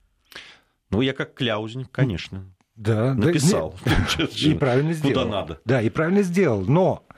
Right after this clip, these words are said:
Speaker 2: а, вот, вот написал, куда надо. Дальше приходит, э, м, там, к-, комиссия, которая проверяет и выясняет, что есть какие-то нарушения, и оставляет предписание.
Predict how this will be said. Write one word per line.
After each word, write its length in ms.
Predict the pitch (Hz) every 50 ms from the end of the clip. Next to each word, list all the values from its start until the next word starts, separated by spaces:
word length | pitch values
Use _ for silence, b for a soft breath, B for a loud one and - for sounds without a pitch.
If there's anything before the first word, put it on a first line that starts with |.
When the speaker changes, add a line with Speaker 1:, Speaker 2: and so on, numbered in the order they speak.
| B B B B B B
Speaker 2:
а, 280 | 110 113 117 117 117 104
вот, 260 | 107 139 170 - -
вот 180 | 131 139 143 175
написал, 420 | 196 175 - 139 - 151 160 160
куда 260 | - 160 135 127 131
надо. 360 | 123 110 92 85 76 71 - _ _ B B B B B B
Дальше 640 | 113 113 165 208 220 202 - - 110 87 90 92 - _ -
приходит, 580 | 131 135 - - - 220 208 208 196 - - -
э, 600 | 120 117 139 139 127 127 127 127 127 127 127 123 - - - -
м, 360 | 117 120 120 120 120 120 113
там, 260 | - 120 104 113 120
к-, 280 | 98 - - 185 175 143
комиссия, 720 | - - 170 180 185 147 104 - - - 80 78 - - _ b b b b b b b
которая 640 | - 110 104 - 165 208 226 226 208 202 190 165 - _ _ b b b b b b
проверяет 800 | 120 135 131 131 131 151 185 220 240 226 196 - - - - _ _ _ _ _ _
и 100 | - 185
выясняет, 640 | 190 185 151 113 - - 117 127 165 202 202 165 -
что 200 | - - - 113
есть 240 | 127 175 196 - -
какие-то 380 | 123 110 98 160 180 - -
нарушения, 640 | 139 117 110 - - - 98 98 92 87 82 85 82 87 -
и 80 | 113 120
оставляет 500 | 113 - - 117 117 147 196 214 214 -
предписание. 760 | 139 127 - - 123 - - - 85 78 76 73 82 95